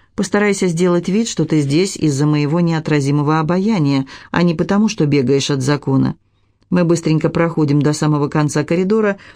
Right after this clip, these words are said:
и поднимаемся по ступенькам на следующий уровень. Он толкает дверь спальни. На одной из двух кроватей читает книжку какой-то паренёк. «Выметайся».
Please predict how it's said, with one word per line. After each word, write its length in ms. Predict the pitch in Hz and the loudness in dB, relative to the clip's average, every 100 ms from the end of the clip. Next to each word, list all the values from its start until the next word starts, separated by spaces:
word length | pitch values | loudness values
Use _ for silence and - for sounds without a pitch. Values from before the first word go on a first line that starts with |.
| - - | -12 -4
и 100 | 226 | 0
поднимаемся 640 | 220 185 185 196 180 170 | 0 2 2 0 -2 -2
по 120 | 160 | -2
ступенькам 540 | - 156 190 185 175 | -2 -2 0 0 0
на 140 | 160 143 | 0 0
следующий 540 | 147 143 143 - 151 | 0 0 0 0 -2
уровень. 500 | - 139 139 135 135 _ _ _ - | 0 0 0 0 -2 _ _ _ -6
Он 180 | - 220 | 0 0
толкает 540 | 247 240 180 175 170 | 0 0 0 0 0
дверь 260 | 139 143 143 | 0 0 0
спальни. 560 | - - 139 135 135 135 _ _ _ _ _ | -4 -2 0 0 -2 -6 _ _ _ _ _
На 220 | 156 156 156 | 0 2 2
одной 300 | 135 160 151 | 2 2 2
из 160 | 143 | 0
двух 200 | 127 143 | -2 -2
кроватей 480 | 165 175 190 180 160 | 0 0 -2 -2 -4
читает 380 | - - 156 151 | -2 -2 -2 0
книжку 480 | 185 190 - 165 160 - - | -2 -2 0 -2 -2 -18 -6
какой-то 420 | 170 160 160 160 | -4 0 0 0
паренёк. 600 | 165 170 165 143 131 - _ _ _ _ - | 0 0 0 0 -2 -8 _ _ _ _ -6
«Выметайся». 880 | 156 165 160 160 196 180 156 143 | 0 2 2 0 -2 -2 -2 -6